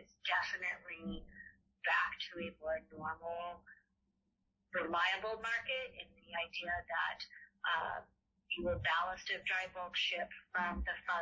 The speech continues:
East to the West Coast to get cargo, and you'll absorb that cost, and then, and then off of the West Coast of all the Americas is a front haul, and we're seeing that where before, when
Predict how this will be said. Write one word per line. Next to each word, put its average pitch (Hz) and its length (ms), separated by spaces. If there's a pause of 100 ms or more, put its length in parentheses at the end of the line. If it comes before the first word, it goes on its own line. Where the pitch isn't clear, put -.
East 170 400 (320)
to - 400 (480)
the - 160
West 170 400
Coast - 400 (160)
to 160 160
get 156 160
cargo, 151 640
and - 80
you'll 165 240 (160)
absorb - 480
that - 320
cost, 156 400 (160)
and 220 80
then, 151 160 (880)
and - 160
then - 80 (400)
off - 240
of 160 80
the 156 160
West 170 240
Coast - 320
of - 80
all 170 240
the - 160
Americas - 560
is - 160
a 156 160
front - 320
haul, - 160 (160)
and 98 80
we're - 160
seeing 113 320
that - 240
where 160 240
before, 175 880 (800)
when 170 80